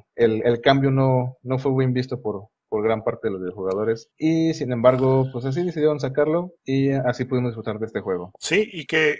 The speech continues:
Speaker 2: que cuenta la, bueno, le cuenta la historia que se estaba realizando un juego muy parecido a lo que era, eh, Super Mario Bros. Bueno, más bien Mario Bros.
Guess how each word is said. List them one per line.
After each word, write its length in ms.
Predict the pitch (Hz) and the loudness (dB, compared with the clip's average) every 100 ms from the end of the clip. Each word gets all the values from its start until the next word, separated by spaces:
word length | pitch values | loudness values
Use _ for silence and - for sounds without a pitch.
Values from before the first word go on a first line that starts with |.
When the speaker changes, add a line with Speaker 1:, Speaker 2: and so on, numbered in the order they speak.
| - | 2
Speaker 2:
que 160 | 151 139 | 2 4
cuenta 520 | 147 156 226 226 - | 4 4 6 6 4
la, 280 | 165 143 135 | 0 2 4
bueno, 260 | 127 131 127 | 2 -2 -4
le 140 | 123 | -8
cuenta 340 | - 135 139 190 | -4 -4 0 0
la 80 | |
historia 580 | 143 - 151 160 185 190 - | 0 6 6 8 4 2 -4
que 140 | - 127 | -6 -4
se 140 | 139 | -4
estaba 920 | - - 139 143 160 165 165 151 127 - | -2 4 6 8 10 10 10 8 4 -2
realizando 640 | 135 147 131 - 147 160 180 | 0 0 0 0 0 0 -6
un 60 | |
juego 320 | - 170 156 | -2 -2 0
muy 420 | 185 170 160 185 214 | -2 -2 0 0 2
parecido 580 | 220 180 139 - 147 | 4 4 2 -2 -2
a 40 | 180 | 2
lo 140 | 165 | 0
que 120 | - | 2
era, 580 | 135 151 156 151 127 120 123 | 4 8 8 6 2 -4 -10
eh, 560 | 120 117 113 113 113 | -14 -14 -16 -16 -14
Super 340 | 110 131 - 117 | -12 -10 -10 -6
Mario 240 | 123 143 | -2 0
Bros. 240 | 131 143 135 | 2 0 2
Bueno, 200 | 156 139 | 2 4
más 180 | 147 143 | 2 2
bien 140 | 143 | 4
Mario 220 | 143 151 | 4 6
Bros. 340 | 147 160 - | 6 4 2